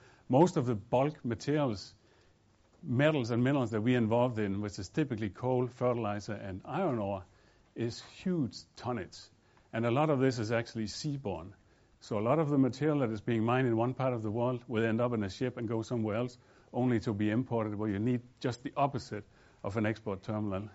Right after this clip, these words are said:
You need the import. So in one end you have loaders, and the other end you have unloaders. And then again, there's a host of systems behind that in order to basically manage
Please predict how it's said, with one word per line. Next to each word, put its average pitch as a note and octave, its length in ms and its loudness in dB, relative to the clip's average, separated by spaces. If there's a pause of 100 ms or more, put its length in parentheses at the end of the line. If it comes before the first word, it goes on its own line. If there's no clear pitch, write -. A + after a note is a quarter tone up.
(140)
You A2+ 80 -4
need A2+ 180 0
the B2+ 160 -6
import. A2+ 420 -8 (640)
So A#2 240 0
in A#2 80 2
one D#3+ 200 4
end D#3 140 6
you A#2+ 80 4
have A2+ 140 2
loaders, C3+ 380 2
and A2+ 120 0
the A2 100 2
other A#2+ 240 0
end A2+ 140 -2
you G#2 100 -2
have G2+ 100 -4 (100)
unloaders. G2+ 560 -4 (400)
And A2 120 -4
then A#2 140 0
again, B2 380 2
there's G#2 180 2
a A2 80 -6
host D#3+ 400 -2
of G#2 100 -8
systems C#3 400 -4
behind B2 480 -2
that G2 140 -4
in G#2 140 -4
order A2+ 240 -2
to G#2 140 -8
basically G#2 560 -2
manage A2 440 0